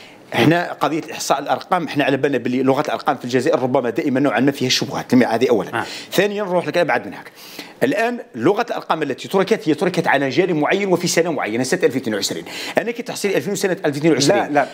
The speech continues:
Speaker 2: مم.
Speaker 1: س-، سامحني كنموذج.
Speaker 2: هذه، هذه، هذه فتره اولى فقط
Speaker 1: بارك
Speaker 2: استاذ،
Speaker 1: الله.
Speaker 2: على
Speaker 1: معليش.
Speaker 2: ان تمس كل المؤسسات
Speaker 1: يا أستاذ، راها
Speaker 2: المصغرة
Speaker 1: كارثة.
Speaker 2: الأولى.
Speaker 1: يا أستاذ، راها
Speaker 2: على
Speaker 1: كارثة.
Speaker 2: كل المؤسسات.
Speaker 1: يا أستاذ، راها
Speaker 2: هذه
Speaker 1: كارثة.
Speaker 2: مرحلة
Speaker 1: سامحني،
Speaker 2: أولى فقط
Speaker 1: سامحني، خليني
Speaker 2: أستاذ
Speaker 1: أكمل الفكرة.
Speaker 2: بن عباس.
Speaker 1: سامحني، الله
Speaker 2: آه.
Speaker 1: يسترك. أنا كي تقول لي في عام واحد عندك اثناعش ألف مؤسسة وهمية،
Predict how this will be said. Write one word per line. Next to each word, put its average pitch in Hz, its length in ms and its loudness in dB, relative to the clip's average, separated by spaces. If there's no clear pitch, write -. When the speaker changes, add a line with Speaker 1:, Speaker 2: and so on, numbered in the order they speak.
Speaker 2:
مم. 139 120 0
Speaker 1:
س-، 120 160 0
سامحني 139 360 0
كنموذج. 196 320 0
Speaker 2:
هذه، 190 280 0
هذه، 160 260 2
هذه 165 140 4
فتره 214 340 0
اولى 202 380 4
فقط - 360 -2
Speaker 1:
بارك 147 120 4
Speaker 2:
استاذ، 120 120 -2
Speaker 1:
الله. 92 100 -6
Speaker 2:
على 92 120 -8
Speaker 1:
معليش. 196 280 2
Speaker 2:
ان 220 200 -4
تمس 233 440 0
كل 262 560 2
المؤسسات 208 760 2
Speaker 1:
يا 294 60 0
أستاذ، - 160 0
راها 190 240 2
Speaker 2:
المصغرة - 160 2
Speaker 1:
كارثة. - 120 4
Speaker 2:
الأولى. 175 240 2
Speaker 1:
يا 165 140 4
أستاذ، 151 200 0
راها 127 160 0
Speaker 2:
على 214 180 4
Speaker 1:
كارثة. - 180 0
Speaker 2:
كل 285 140 -2
المؤسسات. 240 280 4
Speaker 1:
يا 208 120 -2
أستاذ، 208 160 0
راها 151 100 2
Speaker 2:
هذه 143 40 -4
Speaker 1:
كارثة. 196 240 0
Speaker 2:
مرحلة 262 340 4
Speaker 1:
سامحني، 269 180 2
Speaker 2:
أولى 240 160 4
فقط - 80 0
Speaker 1:
سامحني، 180 260 2
خليني 147 200 2
Speaker 2:
أستاذ 123 140 2
Speaker 1:
أكمل 113 120 2
الفكرة. 113 220 -2
Speaker 2:
بن 123 40 4
عباس. 127 80 4
Speaker 1:
سامحني، 143 240 0
الله 113 140 0
Speaker 2:
آه. 135 120 4
Speaker 1:
يسترك. 90 140 -4
أنا 214 140 2
كي 240 140 -2
تقول 196 140 -2
لي 185 60 0
في 160 160 4
عام 214 220 4
واحد 170 200 -2
عندك 180 240 -4
اثناعش 170 260 -2
ألف 190 240 -2
مؤسسة 180 460 0
وهمية، 160 420 2